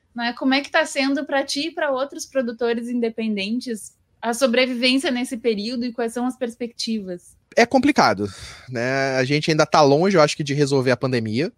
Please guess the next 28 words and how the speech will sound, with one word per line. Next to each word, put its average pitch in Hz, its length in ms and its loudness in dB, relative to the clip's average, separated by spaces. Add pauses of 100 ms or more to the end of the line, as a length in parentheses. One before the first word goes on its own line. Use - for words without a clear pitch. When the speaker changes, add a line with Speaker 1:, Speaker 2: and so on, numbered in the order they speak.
(320)
Speaker 2:
A 92 140 -8
gente 110 240 -4
ainda 107 180 4
tá 120 240 4
num 101 680 -6 (100)
caos, 127 440 8
ainda 117 160 6
aqui 117 200 0
no 147 100 4
Rio 143 180 4
de 131 100 0
Janeiro, 127 320 4
principalmente, 123 480 -4
tem 131 100 -2
muita 135 320 0
gente 120 300 -2
ainda 113 160 -2
sendo 110 220 -6
contaminada, 117 720 0 (400)
tem 113 100 -2
muita 123 300 2
gente 98 1120 0
ainda 117 300 0
morrendo, 117 640 4 (400)
né? 101 720 0 (140)
Eu, 151 380 12
essa 160 180 6
semana, 147 1000 6